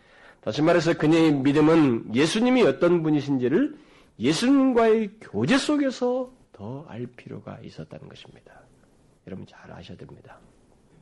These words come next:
예수 믿는 사람들, 예수를 믿으려는 초기에 많은 사람들이 사람들의 소문을 듣고 소문을 정리해가지고 그렇게 해서 쭉 예수님을 믿는다고 믿는 가운데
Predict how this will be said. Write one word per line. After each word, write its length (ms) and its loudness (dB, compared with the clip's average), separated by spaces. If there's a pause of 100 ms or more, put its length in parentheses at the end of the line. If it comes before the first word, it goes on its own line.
(880)
예수 200 -8
믿는 160 -6
사람들, 520 -8
예수를 300 -8
믿으려는 600 -10
초기에 680 -12
많은 220 -14
사람들이 440 -14 (420)
사람들의 460 -10
소문을 580 -8
듣고 500 -10
소문을 560 -6
정리해가지고 1040 -8 (320)
그렇게 360 -14
해서 140 -10
쭉 160 -20 (280)
예수님을 540 -4
믿는다고 580 -2
믿는 500 -10
가운데 440 -6